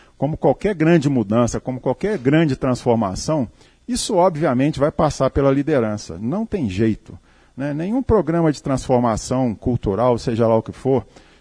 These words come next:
se a liderança não tiver engajada, se a liderança não tiver comprometida, isso não rola. Então, aqui a gente tá vendo uma outra pesquisa mostrando que os líderes de negócio dizem que empoderam seus colaboradores pra inovar.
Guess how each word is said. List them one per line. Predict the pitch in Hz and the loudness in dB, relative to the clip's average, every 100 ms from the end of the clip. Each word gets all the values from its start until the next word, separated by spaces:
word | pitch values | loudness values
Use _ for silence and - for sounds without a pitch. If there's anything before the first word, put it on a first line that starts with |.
| - | -12
se | - | -6
a | |
liderança | 127 151 151 151 180 156 | -4 0 0 2 0 -2
não | 160 | -6
tiver | 151 139 | -4 -4
engajada, | 151 143 123 131 120 104 95 | 0 2 4 4 4 2 -2
se | - | -6
a | |
liderança | 120 135 143 156 170 156 | -6 0 2 2 0 -2
não | 147 | -4
tiver | 135 143 | -2 -2
comprometida, | 135 120 127 127 107 - 151 123 90 - _ _ _ - | -2 -2 -2 0 -2 -2 -4 -2 -4 -6 _ _ _ -8
isso | 131 - | -8 -4
não | 143 147 | -2 2
rola. | 95 110 95 82 - - - _ _ | 6 6 4 0 -8 -20 -20 _ _
Então, | 185 202 120 85 - - _ _ | 0 2 0 -4 -16 -20 _ _
aqui | 120 - 190 | -6 -2 0
a | 196 | 2
gente | 185 | 2
tá | - 165 | 2 4
vendo | 143 143 117 - | 4 2 0 -6
uma | 127 127 | 0 4
outra | 170 185 | 4 4
pesquisa | - 131 110 - 151 | 0 0 0 -2 -2
mostrando | 165 156 131 131 117 104 | 2 2 0 -2 -2 -2
que | - 127 104 - - _ _ _ _ _ | -2 -2 -2 -6 -20 _ _ _ _ _
os | - 104 | -10 -4
líderes | 208 233 208 | 0 8 8
de | 170 | 8
negócio | 170 139 147 170 - | 6 6 6 6 4
dizem | 135 175 170 180 | -2 -2 0 -2
que | 175 | -4
empoderam | 175 165 135 127 147 135 | 2 4 6 4 4 2
seus | 117 135 - | 0 -4 -2
colaboradores | 131 123 113 120 113 101 107 101 | 0 0 2 2 2 2 0 0
pra | - 104 | -4 -4
inovar. | 104 90 82 85 | -2 -2 -6 -8